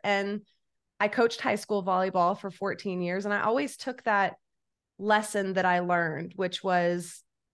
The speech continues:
and I apply this a lot to my life, where it's just an opinion. Like, everyone has an opinion of what people should be doing. And when I went through my divorce in twenty sixteen, after ten years of marriage,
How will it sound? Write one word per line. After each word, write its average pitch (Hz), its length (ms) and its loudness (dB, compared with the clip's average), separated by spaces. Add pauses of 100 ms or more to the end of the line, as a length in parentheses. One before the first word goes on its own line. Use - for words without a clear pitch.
(260)
and 240 100 0
I 285 80 2
apply 262 280 2
this 403 180 2
a 294 60 2
lot 180 260 4
to 277 80 -6
my 190 180 -2
life, 180 460 2 (500)
where 208 640 4 (1040)
it's 311 200 -2
just 359 300 -6
an 320 100 0
opinion. 226 640 -4
Like, 247 260 0
everyone 302 400 2
has 233 280 0
an 233 80 -2
opinion 214 460 -2
of 185 120 -2
what 208 320 2 (500)
people 233 300 -2
should 208 240 -2
be 196 140 -4
doing. 196 460 0
And 190 200 -4 (260)
when 220 140 2
I 214 100 6
went 214 220 2
through 226 140 0
my 196 180 0
divorce 214 540 2
in 196 100 -2
twenty 196 280 -4
sixteen, 214 680 -4
after 180 260 -2
ten 196 340 -4
years 180 220 -6
of 175 120 -8
marriage, 185 640 -2